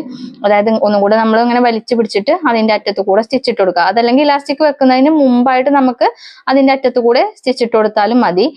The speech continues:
അപ്പൊ അതേപോലെ നമുക്ക് രണ്ട് സ്ലീവും ചെയ്തെടുക്കാം. അതിനുശേഷം നമുക്ക് sleeve-ുകൾ ഷോൾഡറിൽ ജോയിന്റ് ചെയ്ത് കൊടുക്കാം. അതൊക്കെ നമ്മൾ സാധാരണ ചെയ്യുന്നത് പോലെ തന്നെ ചെയ്തെടുക്കാം. അപ്പൊ നമുക്ക് രണ്ട് സൈഡിലും സ്ലീവ് ജോയിന്റ് ചെയ്തതിന് ശേഷം ഇതിന്റെ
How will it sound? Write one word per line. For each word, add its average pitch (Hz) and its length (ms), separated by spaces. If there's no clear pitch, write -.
അപ്പൊ 330 180
അതേപോലെ 330 500
നമുക്ക് 254 320
രണ്ട് 220 320
സ്ലീവും 233 400
ചെയ്തെടുക്കാം. 202 540
അതിനുശേഷം 269 640
നമുക്ക് 196 260
sleeve-ുകൾ 202 480
ഷോൾഡറിൽ 190 520
ജോയിന്റ് 214 400
ചെയ്ത് 240 180
കൊടുക്കാം. 175 300
അതൊക്കെ 269 240
നമ്മൾ 277 140
സാധാരണ 214 500
ചെയ്യുന്നത് 208 380
പോലെ 180 260
തന്നെ 269 220
ചെയ്തെടുക്കാം. 196 540
അപ്പൊ 285 200
നമുക്ക് 262 320
രണ്ട് 214 380
സൈഡിലും 208 440
സ്ലീവ് 202 360
ജോയിന്റ് 196 400
ചെയ്തതിന് 185 540
ശേഷം 196 460
ഇതിന്റെ 208 320